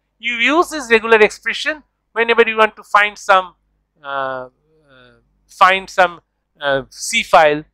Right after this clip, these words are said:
L S start dot C like this. So that is the same concept star is here.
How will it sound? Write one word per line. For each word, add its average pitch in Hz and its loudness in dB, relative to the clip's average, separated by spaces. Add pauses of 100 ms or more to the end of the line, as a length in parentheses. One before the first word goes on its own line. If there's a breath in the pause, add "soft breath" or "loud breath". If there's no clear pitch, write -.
(220)
L 185 2
S 190 0
start 170 0
dot 156 -8
C 147 -20 (460)
like 123 -12 (100)
this. - -20 (320)
So 165 -8
that 170 0
is 214 -8
the 185 -14
same 220 2
concept 196 0
star 123 0 (400)
is 175 -20
here. 113 -20